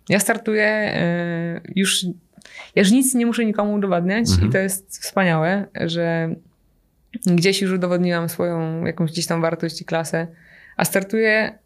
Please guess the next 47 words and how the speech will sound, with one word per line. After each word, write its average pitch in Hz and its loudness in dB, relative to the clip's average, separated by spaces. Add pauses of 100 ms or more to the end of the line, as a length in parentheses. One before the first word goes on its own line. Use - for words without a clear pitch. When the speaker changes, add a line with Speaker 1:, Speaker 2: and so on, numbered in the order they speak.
(160)
Speaker 1:
no 202 0
bo 302 0
chcę - 0
po 175 0
prostu, 175 -4
no. 175 -4
Speaker 2:
Mhm. 107 0 (480)
Speaker 1:
No 185 0
dlaczego 208 2
ludzie 180 2
w 170 -8
tłusty 175 -2
czwartek 170 0
jedzą 170 2
pączki? 156 -2 (180)
No 202 2
bo 247 2
chcą. 185 2
Speaker 2:
Czyli 120 2
nie, 117 2
nie 117 4
możesz 110 2
strzelać 101 0
goli, 107 0 (140)
to 101 0
przynajmniej 101 -2 (220)
s-, - -10
startujesz 104 0
w 98 2
innych 98 2
Speaker 1:
Wiesz 233 4
Speaker 2:
zawodach. - 0
Speaker 1:
co, 285 2
jest 285 0
to 294 -4
też, - -2
jest 254 0
to 277 -2
też 262 -4
coś, 269 0
czego 247 0
dużo 247 0
osób 247 -4
na 240 0
pewno 240 0
nie 233 0
zrozumie, 208 0